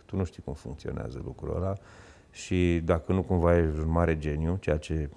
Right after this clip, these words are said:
nu e cazul la mine, uh, te apuci să sucești de el în toate părțile și te complici și îți ia foarte, foarte mult timp. Măcar până ai făcut o față, îți ia foarte mult timp. No, asta vine din faptul că tu n-ai înțeles ce-i cubul ăla Rubik, știi?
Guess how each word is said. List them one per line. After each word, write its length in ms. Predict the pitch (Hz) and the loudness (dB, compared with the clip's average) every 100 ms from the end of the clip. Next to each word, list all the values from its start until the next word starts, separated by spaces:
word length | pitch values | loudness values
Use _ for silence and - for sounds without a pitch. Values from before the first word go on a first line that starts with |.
| - | -6
nu 120 | 85 | -4
e 60 | 76 | -2
cazul 440 | 80 80 73 73 | -2 -2 -2 -4
la 80 | 76 | -2
mine, 400 | 78 78 90 143 - - - - - - | -2 0 -2 -4 -10 -20 -20 -20 -20 -4
uh, 220 | 98 90 | 0 0
te 120 | - | 2
apuci 220 | 87 127 123 | 2 2 0
să 160 | - | -4
sucești 400 | 98 101 120 92 | -6 -4 -2 0
de 60 | 85 | 2
el 80 | 85 | 2
în 100 | 82 | 2
toate 240 | 98 90 | 2 0
părțile 440 | - 90 - 95 | 2 2 2 -2
și 80 | 101 | -2
te 120 | - | -2
complici 480 | 90 92 85 92 107 | -2 -2 2 0 0
și 220 | - - | -4 0
îți 200 | 95 - | 0 4
ia 100 | 107 | 2
foarte, 340 | 101 - 107 95 | 4 0 -2 -2
foarte 320 | - 98 95 | -2 -2 0
mult 260 | 92 90 78 | 0 -2 -2
timp. 500 | 82 76 73 - - | -2 -2 -6 -12 -6
Măcar 360 | 95 98 95 92 | 2 4 4 4
până 200 | 104 92 | 4 2
ai 60 | |
făcut 280 | 85 - - | 0 -6 -6
o 40 | |
față, 320 | 87 120 107 80 | 2 4 2 -2
îți 140 | 85 | -8
ia 60 | 85 | -8
foarte 280 | - - | -8 -6
mult 140 | 73 73 | -6 -6
timp. 240 | - - | -10 -8
No, 80 | - | -8
asta 240 | - - 131 | -8 -6 -4
vine 140 | 139 | -2
din 80 | 127 | -2
faptul 280 | 131 127 123 | -2 -2 -4
că 100 | 123 | -6
tu 100 | 139 | -2
n-ai 100 | 110 | -2
înțeles 280 | - 80 78 | -2 -6 -6
ce-i 140 | 73 | -8
cubul 260 | - 76 73 | -6 -4 -4
ăla 140 | 73 | -4
Rubik, 340 | 80 78 - - | -4 -8 -12 -18
știi? 220 | - | -16